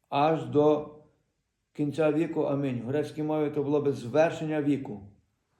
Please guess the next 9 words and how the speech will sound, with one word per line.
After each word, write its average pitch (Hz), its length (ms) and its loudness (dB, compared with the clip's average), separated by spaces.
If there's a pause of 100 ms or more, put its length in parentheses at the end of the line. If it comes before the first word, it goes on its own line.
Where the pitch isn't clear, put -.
(460)
Я 127 120 -6
з 117 40 -6
вами 156 300 0
повсякденно 151 840 -2
аж 135 180 -2
до 135 140 -2
звершення 139 580 2
віку. 131 480 -4 (3500)
Так, 58 140 -12